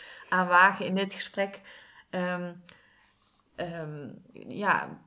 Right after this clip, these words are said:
nog goed. Ik was dus bevallen. En, ehm, er was een en ander gescheurd. Dus het water werd nogal snel rood. Dus, eh, ik, eh, ik had mijn kindje aan de borst. Dat was allemaal heel erg fijn. Maar ik zei van: "Jongens, ik wil eruit."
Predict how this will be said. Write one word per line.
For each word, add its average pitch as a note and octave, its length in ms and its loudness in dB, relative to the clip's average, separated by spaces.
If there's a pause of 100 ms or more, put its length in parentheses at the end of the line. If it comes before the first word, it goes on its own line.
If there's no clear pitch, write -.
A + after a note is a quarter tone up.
(120)
nog A3 280 -2
goed. - 340 -6
Ik G3+ 260 -4 (280)
was F#3+ 360 0
dus F#3 160 -2
bevallen. E3 640 -2 (640)
En, E3 320 -6
ehm, D3 420 -8 (240)
er E3+ 120 -6
was F3+ 220 -4
een F#3 180 -2
en F3 100 -4
ander D#3+ 220 -6
gescheurd. D#3+ 560 -4
Dus - 180 -10
het - 100 -16
water D#3 380 -2
werd D3 220 -14
nogal D#3 460 -8
snel D#3+ 380 -10
rood. D#3 460 -6 (640)
Dus, - 180 -8
eh, D#3 360 -4
ik, - 180 -12
eh, D3+ 300 -2
ik - 220 -12
had F3 240 -4
mijn F3 120 -8
kindje F3 380 -8
aan D#3 120 -6
de D#3+ 60 -6
borst. E3 340 -6
Dat E3 100 -18
was E3+ 200 -12
allemaal D#3+ 280 -10
heel D#3+ 320 -10
erg D#3 280 -12
fijn. G3+ 400 -4 (400)
Maar F3+ 120 -8
ik E3+ 100 -10
zei E3+ 260 -2
van: E3+ 200 -10
"Jongens, F3 300 -10
ik F3+ 80 -20
wil E3+ 200 -6
eruit." G#3 560 0